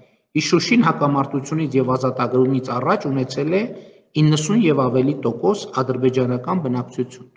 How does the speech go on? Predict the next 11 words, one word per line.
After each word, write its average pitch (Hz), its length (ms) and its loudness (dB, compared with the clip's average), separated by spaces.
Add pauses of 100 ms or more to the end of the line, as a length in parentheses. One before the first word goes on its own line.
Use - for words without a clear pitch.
(240)
Այսինքն 151 380 -4
ոչ 220 100 4
թե - 200 -4
ծագումնաբանությանն 135 1080 -2
է 262 100 -2
քաղաքի 120 460 -4
վերաբերվում, 120 680 -4 (1040)
այլ 151 240 0
տվյալ 170 440 4 (160)
պատերազմը 156 580 2
կանգնեցնելու 139 880 0